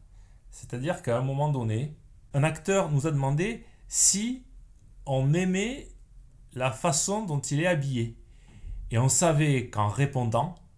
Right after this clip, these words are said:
il allait s'occuper de celui qui répondait. Et là, on voit le courage des gens, c'est-à-dire que personne, personne ne voulait répondre.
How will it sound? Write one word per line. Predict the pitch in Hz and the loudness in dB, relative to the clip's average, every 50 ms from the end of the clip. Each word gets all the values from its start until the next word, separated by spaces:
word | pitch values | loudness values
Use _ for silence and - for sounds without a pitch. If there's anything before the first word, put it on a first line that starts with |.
| - - - - - | -20 -20 -20 -14 -8
il | - 107 110 | -4 -2 0
allait | 107 113 131 139 139 139 135 127 127 123 123 123 127 120 | 0 2 2 2 4 4 4 2 2 2 0 0 -2 0
s'occuper | 113 - - - 143 131 - - 143 139 - - 165 175 180 185 180 175 156 | 2 2 4 4 4 2 2 0 -6 -6 0 4 6 6 6 6 6 6 4
de | 127 113 113 143 143 | 4 2 2 2 2
celui | 135 - 135 135 143 165 | 4 4 2 0 0 -2
qui | 147 - 139 | -2 -2 0
répondait. | 127 131 131 - 147 143 120 117 110 107 - - - - - - - - - - - - - - - - | 0 0 0 0 0 2 2 2 0 0 -4 -10 -18 -20 -20 -20 -20 -20 -20 -20 -20 -20 -20 -16 -8 -2
Et | 104 | 0
là, | 104 135 | 2 4
on | 143 135 | 4 4
voit | 113 117 107 | 4 4 2
le | 104 | 2
courage | - - 107 113 113 113 110 | 0 -4 -2 0 0 2 2
des | 123 135 | 2 0
gens, | 135 131 131 131 135 | 2 2 2 0 0
c'est-à-dire | - - 110 - 110 107 117 123 127 - | -2 -4 -4 -2 -2 0 0 0 -2 -2
que | - 110 | -4 -8
personne, | - - - 160 - - - - 156 147 160 202 214 220 - - - - - - - - - - - - - - - | -6 -2 0 2 2 4 6 6 6 6 6 4 0 -4 -8 -14 -20 -20 -20 -20 -20 -20 -20 -20 -20 -20 -20 -6 -2
personne | - 180 185 185 - - - - 165 180 214 247 233 | 0 2 2 2 2 2 4 4 4 4 2 2 0
ne | 185 151 | 0 0
voulait | 131 123 131 147 160 160 | 2 2 2 2 4 4
répondre. | 139 123 - - 135 143 147 151 156 208 311 | 2 0 -2 -2 -2 -2 0 0 0 -2 -4